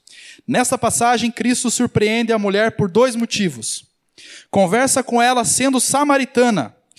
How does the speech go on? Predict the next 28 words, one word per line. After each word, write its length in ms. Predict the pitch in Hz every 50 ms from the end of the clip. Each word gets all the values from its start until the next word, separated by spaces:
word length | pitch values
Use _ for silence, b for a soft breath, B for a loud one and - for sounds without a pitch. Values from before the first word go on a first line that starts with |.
| B B B B B
visto 380 | B 135 160 233 262 - - 226
que 100 | - 226
judeus 500 | 190 214 202 165 196 220 240 254 240 -
possuíam 520 | - 233 214 - - 202 208 220 240 233
divergências 640 | 196 208 202 202 196 180 170 214 226 226 220 202 175
históricas 680 | 180 - - - - 214 226 233 220 214 - 202 185 170
em 80 | 190
relação 400 | 175 190 185 175 170 - - 180
aos 120 | 180 170 -
samaritanos. 840 | 185 165 170 165 160 160 - 165 156 143 127 113 110 - - - _ B B B B B B B
Também 400 | - 214 208 180 233 269 285 277
pelo 240 | - 254 226 202
fato 420 | 185 - - 240 247 254 247 - 226
de 100 | 202 196
ser 260 | - - 233 240 233
inconveniente 1000 | 247 302 320 - - 277 254 214 240 233 214 214 202 202 233 254 262 247 - 240
um 80 | 208
homem 280 | 196 208 220 233 240 226
conversar 460 | - 220 196 202 190 - - 208 208
em 100 | 208 185
público, 580 | 170 - 233 254 226 190 170 - - - 113 - B B B B B B
ainda 340 | 160 175 202 214 214 220
mais 360 | 196 196 214 254 285 269 226 226
a 100 | 254 240
sós 540 | - - - - 240 247 269 254 - -
com 240 | - - 196 196 185
uma 140 | 180 170 160
mulher. 540 | 160 156 151 151 151 139 120 110 - _